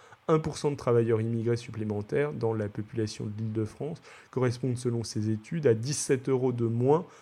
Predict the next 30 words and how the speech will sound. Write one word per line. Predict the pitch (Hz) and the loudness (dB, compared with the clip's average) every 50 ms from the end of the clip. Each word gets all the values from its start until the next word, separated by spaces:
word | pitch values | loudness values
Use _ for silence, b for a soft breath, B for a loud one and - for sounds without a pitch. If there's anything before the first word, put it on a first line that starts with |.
| B B B | B B B
dans | 139 131 | 0 0
le | 120 | 0
salaire | 123 - 123 120 127 123 | 2 2 2 4 4 2
mensuel | 123 123 127 117 120 - 151 151 143 | 2 2 0 0 0 0 0 0 0
de | 131 | 0
cette | 120 - 127 117 - | 0 0 -2 -2 0
région. | - 120 117 107 107 104 104 - B B B B B B B B B B | 2 2 2 2 -2 -6 -12 -14 B B B B B B B B B B
Une | - 123 123 120 | -2 0 0 0
paille | 117 - 165 160 160 147 127 117 | 2 6 6 6 8 6 4 2
dans | 117 113 113 | 2 2 4
la | 113 113 | 4 4
turbulescence | 107 - 131 120 120 120 120 120 113 110 - - 131 135 127 120 120 | 4 4 2 2 4 4 4 4 4 4 2 -4 -4 -4 -4 -4 -2
de | 117 | -2
la | 107 110 107 | 0 0 0
conjoncture. | 107 120 107 107 110 107 - - - - - - 120 - B B B B B B B - | -2 -2 -4 -4 -4 -6 -8 -12 -14 -14 -12 -14 -16 -18 B B B B B B B 2
Impossible | 170 165 160 - 135 120 - - - 165 147 131 120 117 | 2 2 4 2 0 0 0 -2 -4 -4 -4 -2 -2 -2
donc | 123 131 143 135 | 0 -2 0 2
d'attribuer | 120 117 113 - - 123 117 117 127 | 2 2 2 0 -2 -4 -2 0 0
à | 117 | 0
l'immigration | 113 113 113 110 113 110 113 107 107 - - 143 | 0 0 -2 -2 0 0 0 0 -2 -4 -6 -6
le, | 139 120 110 107 - | -4 -2 -4 -4 -4
la | - 117 110 104 | -2 -2 -2 0
moindre | 104 110 120 135 160 170 165 156 135 120 120 | 0 0 2 2 4 2 2 0 0 0 0
responsabilité | 120 117 120 - 117 113 - 127 117 110 110 110 107 107 - 156 | 0 0 -2 -6 -8 -6 -4 -4 -4 -4 -6 -6 -8 -6 -6 -6
dans | 151 123 | -4 -2
la | 113 104 | -2 -2
croissance | 104 - - 117 107 - - 135 127 123 | -2 -2 0 0 0 0 -2 -8 -6 -6
des | 113 104 104 110 | -6 -6 -4 -4
inégalités | 113 110 107 113 117 113 107 107 120 120 | -4 -4 -2 -2 -2 -2 -2 -4 -4 -6
salariales | 120 - 110 104 104 98 98 101 113 120 127 139 | -4 -4 -6 -4 -4 -6 -6 -6 -6 -6 -8 -8